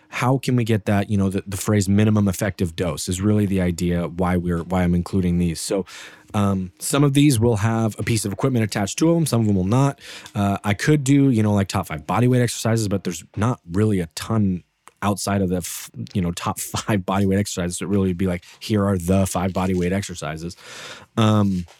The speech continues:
however, and, you know, as far as equipment goes,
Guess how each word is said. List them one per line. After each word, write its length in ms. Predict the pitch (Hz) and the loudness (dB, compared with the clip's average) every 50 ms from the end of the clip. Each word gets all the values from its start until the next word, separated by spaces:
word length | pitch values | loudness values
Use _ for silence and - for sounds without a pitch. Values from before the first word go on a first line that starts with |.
| _ _ _ _ _ _ _ _ _ - - - _ - | _ _ _ _ _ _ _ _ _ -16 -16 -16 _ -4
however, 460 | - 113 110 110 110 107 110 104 90 - - - - _ _ _ _ | -2 2 2 2 2 2 2 0 0 -2 -8 -20 -20 _ _ _ _
and, 220 | - 120 113 117 - _ - | 0 0 0 0 -2 _ -4
you 140 | 120 110 | -2 0
know, 160 | 101 92 87 - _ _ _ _ _ _ - | 0 0 -2 -4 _ _ _ _ _ _ -4
as 120 | - - | -4 -2
far 160 | - 135 131 | 0 2 2
as 120 | 123 110 104 | 2 2 2
equipment 520 | 104 - - - 127 135 123 113 104 101 | 0 -2 -2 -2 -2 0 0 -2 -2 -2
goes, 600 | 98 104 98 95 92 92 92 90 87 - - - | 0 0 0 2 2 0 0 -2 -2 -6 -8 -12